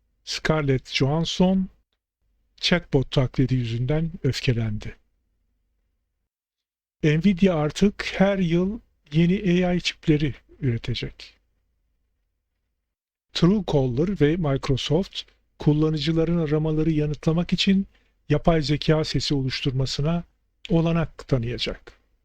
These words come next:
The Washington Post'un haberine göre OpenAI, Scarlett Johansson'un sesini kopyalamak niyetinde değildi. OpenAI'ın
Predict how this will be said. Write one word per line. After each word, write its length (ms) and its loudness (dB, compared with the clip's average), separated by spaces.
The 80 0
Washington 640 -2
Post'un 420 -4
haberine 440 0
göre 300 2
OpenAI, 760 -2
Scarlett 680 0
Johansson'un 500 0
sesini 400 -4
kopyalamak 880 -2
niyetinde 600 -2
değildi. 420 0
OpenAI'ın 840 2